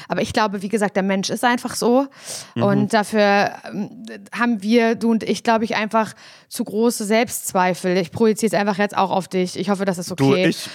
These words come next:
Speaker 2: ich glaube, ich nochmal zehnmal
Speaker 1: Aber
Speaker 2: mehr.
Speaker 1: weißt du was,
Speaker 2: <laughs> Also,
Speaker 1: Simon?
Speaker 2: das ist,
Speaker 1: Soll ich
Speaker 2: ja.
Speaker 1: mal was sagen? Ich, ich möchte diese Selbstzweifel auch gar nicht,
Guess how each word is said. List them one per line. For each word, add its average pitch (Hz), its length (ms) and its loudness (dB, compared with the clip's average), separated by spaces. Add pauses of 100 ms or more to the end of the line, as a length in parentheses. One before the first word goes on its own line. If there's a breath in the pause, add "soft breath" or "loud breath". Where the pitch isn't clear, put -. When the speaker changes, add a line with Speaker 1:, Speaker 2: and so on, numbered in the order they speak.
(140)
Speaker 2:
ich 135 140 0
glaube, 120 200 0
ich 113 40 -2
nochmal 110 220 2
zehnmal 254 280 2
Speaker 1:
Aber 302 40 4
Speaker 2:
mehr. 302 160 4
Speaker 1:
weißt - 140 -4
du 311 80 2
was, 277 180 2
Speaker 2:
<laughs> 240 40 0
Also, 262 140 0
Speaker 1:
Simon? 262 200 2
Speaker 2:
das 285 120 2
ist, 285 60 -8
Speaker 1:
Soll - 80 -18 (160 loud breath)
ich 262 60 2
Speaker 2:
ja. 247 80 2
Speaker 1:
mal 285 120 2
was 269 140 0
sagen? 269 300 0
Ich, - 260 -10 (360 soft breath)
ich 233 100 0
möchte 254 260 2
diese 240 160 0
Selbstzweifel 233 500 0
auch - 160 -2
gar 202 200 2
nicht, 220 380 -2